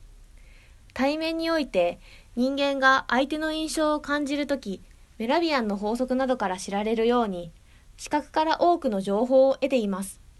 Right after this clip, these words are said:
画像中の被写体の印象を感じるときも、対面時と同様に、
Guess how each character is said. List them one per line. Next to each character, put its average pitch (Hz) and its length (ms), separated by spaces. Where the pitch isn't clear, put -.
画 208 140
像 302 240
中 330 200
の 339 120
被 - 80
写 330 140
体 320 240
の 311 120
印 311 160
象 311 260
を 311 60
感 302 240
じ 311 100
る 311 120
と 320 100
き 262 120
も、 180 260
対 262 220
面 311 220
時 247 60
と 190 120
同 190 260
様 208 220
に、 208 260